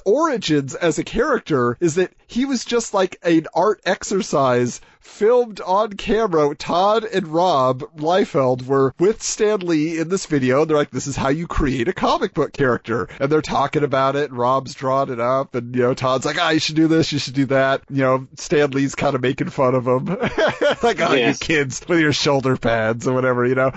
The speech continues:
Speaker 1: Then Overkill, though, he continues to, like, be destroyed and then rebuilt and come back and destroyed and rebuilt. And then, like, I was just reading some other Image comics, some Wildcats, like, when Alan Moore was writing Wildcats, he brought Overkill into a story.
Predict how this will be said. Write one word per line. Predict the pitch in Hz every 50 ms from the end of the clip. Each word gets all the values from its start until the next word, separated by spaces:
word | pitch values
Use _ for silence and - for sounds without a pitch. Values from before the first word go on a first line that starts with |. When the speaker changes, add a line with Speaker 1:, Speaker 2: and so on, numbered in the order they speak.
| - -
Speaker 1:
Then | 196 254 294 294 277 240
Overkill, | 208 - 190 208 294 - 330 285 262 - - - 220 214 190 160
though, | 151 151 147 143 139 143 131 - - - -
he | - - 196 196
continues | - - 220 160 - - 226 277 370 381 320 302 294 - -
to, | - 202
like, | 175 165 - 220 170 147 -
be | - 165 165 165 165 156
destroyed | 131 147 151 - - - - 175 175 190 190 196 202 196 185
and | 156 147 151 -
then | 147 147 139 131
rebuilt | 135 135 127 127 - 160 190 196 202 196 - 226 -
and | 147 139 131 127
come | - 156 135 165
back | 143 170 190 214 208 208 - -
and | 175 175 170
destroyed | 156 - - - 185 180
and | 175 165
rebuilt. | 160 147 131 190 196 - -
And | 160 160
then, | 185 185
like, | 165 175 156 - -
I | 175 214
was | 240 233
just | - 240 214 - -
reading | 165 170 185 185 190 175
some | 156 - 170 147
other | 120 123 165 185 214 190
Image | 156 165 151 147 139 139 -
comics, | - 139 131 135 131 -
some | - 139 117
Wildcats, | 110 123 131 131 151 175 196 190 - - 240 190 185 190 214 - - - - - -
like, | 151 147 - -
when | 139 151 143 139
Alan | 131 147 160 175 175 156 143
Moore | 139 131 151 170 180
was | 170 165 151 117
writing | 143 147 151 156 151 120
Wildcats, | 120 123 131 143 170 170 - - 185 175 185 185 - -
he | - - - 147 160
brought | 170 - 190 185 190 185 -
Overkill | 185 180 185 175 190 185 - - - 226 190 190 196 202 165 190
into | 190 202 - - - 190
a | 190
story. | - - - 196 190 196 196 202 214 220 214